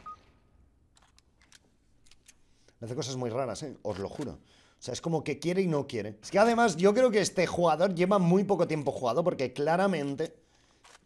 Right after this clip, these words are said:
no lo sabe disimular. O sea, no sabe cómo tiene que jugar.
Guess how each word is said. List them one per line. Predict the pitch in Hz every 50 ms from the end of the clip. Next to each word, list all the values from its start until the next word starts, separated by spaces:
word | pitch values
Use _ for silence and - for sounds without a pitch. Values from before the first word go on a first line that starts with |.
| -
no | 135 139 151 165 180 185
lo | 185 185 185
sabe | 170 180 - 170 165 160 156
disimular. | 147 143 - - 139 127 127 147 147 127 120
O | 113 135
sea, | - 170 160 160
no | 180 185
sabe | 180 - 190 180 175 170 160
cómo | - 165 165 160 156 151 147 147
tiene | - 156 151 143 139
que | - 135
jugar. | - - 143 143 165 185 190 190 190 180